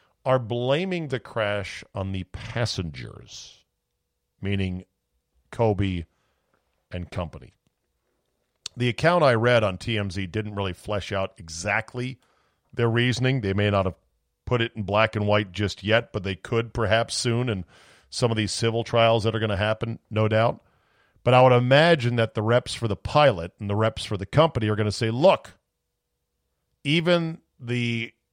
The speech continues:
you know, even the county police choppers were down that day in California. We should not have been flying, but it was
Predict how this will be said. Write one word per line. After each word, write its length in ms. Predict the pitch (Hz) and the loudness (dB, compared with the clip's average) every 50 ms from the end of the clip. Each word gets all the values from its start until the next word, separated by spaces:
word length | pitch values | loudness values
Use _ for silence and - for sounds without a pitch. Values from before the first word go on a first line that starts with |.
| _ _ | _ _
you 120 | - 143 120 | -8 -6 -4
know, 160 | 107 98 98 | -4 -2 -2
even 200 | 117 147 160 160 | 0 0 0 0
the 80 | 147 131 | 0 -2
county 560 | - - - 143 143 143 139 135 131 120 - _ _ | -2 -2 0 0 2 2 2 0 -2 -4 -8 _ _
police 340 | - - 117 127 139 139 - | -8 -4 -2 0 0 0 -2
choppers 500 | - - - 117 101 95 - 98 101 87 | -2 0 2 2 2 2 0 -4 -6 -4
were 100 | 92 101 | -4 -6
down 340 | 95 87 104 107 110 117 120 | -4 0 2 2 2 2 2
that 240 | 120 123 131 127 127 | 2 0 0 0 0
day 180 | 123 127 127 135 | 0 2 2 2
in 100 | 135 127 | 0 -2
California. 680 | - 127 127 127 131 123 - 131 131 127 135 143 143 139 - _ _ _ _ _ _ _ _ _ _ _ _ _ _ _ _ _ _ | 0 0 2 2 2 0 0 0 0 2 2 2 0 0 -2 _ _ _ _ _ _ _ _ _ _ _ _ _ _ _ _ _ _
We 140 | 113 117 110 | -2 -2 0
should 200 | - - 143 127 | 2 0 2 4
not 180 | 135 143 156 | 6 6 6
have 40 | 156 | 6
been 140 | 147 156 135 | 4 2 2
flying, 600 | - - 139 151 156 139 113 101 95 98 98 104 - _ _ _ _ - | 2 2 4 4 4 4 4 0 -2 -4 -8 -10 -14 _ _ _ _ -18
but 420 | 113 107 98 92 98 117 113 113 | -16 -14 -8 0 4 4 4 4
it 100 | 113 110 | 4 2
was 460 | 113 113 113 110 107 92 - - - | 0 0 0 0 -2 -4 -6 -8 -10